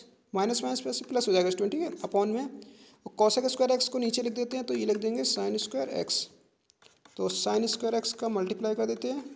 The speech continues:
इधर का, ठीक है, तो d square y upon डी एक्स स्क्वायर ये आएगा टू cot x आएगा student। इसका हमने cross multiply कर दिया, ठीक है, इधर।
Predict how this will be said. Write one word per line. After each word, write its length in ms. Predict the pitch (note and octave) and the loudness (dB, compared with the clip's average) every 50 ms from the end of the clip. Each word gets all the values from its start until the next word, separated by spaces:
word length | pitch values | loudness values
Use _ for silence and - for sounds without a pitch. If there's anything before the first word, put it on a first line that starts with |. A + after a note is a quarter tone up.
| - - - - _ - - - | -18 -20 -20 -20 _ -20 -6 -4
इधर 180 | F3 E3 E3+ E3 | 0 0 2 0
का, 120 | E3 E3 F3 | 0 0 -2
ठीक 140 | A#3+ D#4+ | 0 0
है, 120 | F#4 E4 G3 - - - - - - - - - - - - _ _ _ _ _ _ _ _ - | 0 0 -2 -4 -6 -12 -16 -18 -20 -20 -20 -20 -20 -20 -20 _ _ _ _ _ _ _ _ -8
तो 100 | - E2+ | -6 -6
d 240 | E2+ D#2+ F#2+ - G2+ | -4 -4 -4 -2 -2
square 340 | G2 G2 - G#2 G2+ G2+ - | -4 -4 -2 0 0 0 2
y 160 | F#3 F#3 F#3+ G3 G3 | 2 4 4 4 2
upon 400 | F#3+ F#3+ G#3+ A3 A#3 B3+ B3 A3 | 0 -2 -2 -2 0 0 0 -2
डी 140 | F#3+ F#3 F3+ | 0 0 0
एक्स 180 | F#3 F3+ - A3+ | 0 0 -2 -4
स्क्वायर 440 | G3+ - - A3 A#3 C4+ D4+ - - - - - - - - _ _ _ _ - - _ - G2+ | -6 -6 -2 -2 0 0 -2 -4 -8 -14 -16 -20 -20 -20 -20 _ _ _ _ -20 -20 _ -6 -4
ये 60 | G2 | -2
आएगा 180 | G2 G#2 A#3 | 0 0 -2
टू 420 | A3+ A3+ - - A#3 A#3+ B3 B3+ B3+ - - | -4 -4 -8 -6 -4 -2 -2 -2 -4 0 0
cot 160 | F#3 F#3 F#3 G3 | 2 2 2 0
x 180 | F#3 - - | -2 0 0
आएगा 200 | E3+ D#3+ D#3 D#3+ E3 | 0 0 0 0 -2
student। 360 | D#3+ D#3+ D#3+ D#3+ D#3+ - - - - - - - _ _ _ _ _ - - - - - - - _ _ | -4 -6 -8 -8 -8 -10 -12 -16 -18 -20 -20 -20 _ _ _ _ _ -20 -20 -20 -20 -20 -20 -20 _ _
इसका 200 | G#3 G3+ - A#3+ | -2 2 4 4
हमने 180 | A#3+ B3 C4+ C4+ | 4 4 2 0
cross 280 | A#3+ B3+ A#3 B3 A#3 A#3+ | 2 2 2 4 4 2
multiply 320 | A#3+ A#3 B3 A#3 A3+ G#3 | 0 -2 0 2 2 4
कर 100 | F#3+ F3 | 4 4
दिया, 140 | E3 F#3 F#3+ | 4 2 2
ठीक 120 | A#3 D#4 | 2 2
है, 240 | G4+ F#4+ - - G#3 | 2 2 0 -2 -2
इधर। 180 | G3+ F3 D#3+ | 0 2 2